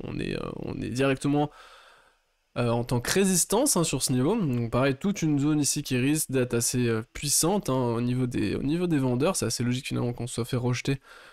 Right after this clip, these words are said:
dans cette zone. Et pour l'instant, voilà, on prend rejet sur rejet, hein, euh, fait caotte. On reprend, on se fait rejeter sur, euh, sur ce niveau-là.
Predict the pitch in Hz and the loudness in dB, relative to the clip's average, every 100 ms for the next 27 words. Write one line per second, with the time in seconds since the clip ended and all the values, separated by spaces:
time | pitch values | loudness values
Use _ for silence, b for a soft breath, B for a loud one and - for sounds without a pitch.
0 | B B - 131 131 123 175 156 113 110 | B B -2 0 2 2 2 0 0 -2
1 | - 156 135 131 110 - 120 117 131 131 | 0 0 0 -2 -2 -2 0 2 2 2
2 | 147 - 113 127 165 165 117 110 101 - | 2 0 0 2 2 2 2 0 -2 -4
3 | - - 120 127 180 - 113 _ B B | -4 -2 2 2 2 0 -4 _ B B
4 | B B B - 107 110 123 147 - 151 | B B B -6 -2 0 2 0 0 0
5 | 151 135 113 110 123 - - 117 123 135 | 2 2 0 -4 -8 -8 -2 0 2 0
6 | - 147 143 - 113 104 107 113 - - | 0 0 0 0 -2 0 0 -2 -6 -4
7 | 117 113 110 160 156 160 | -2 -2 0 2 2 2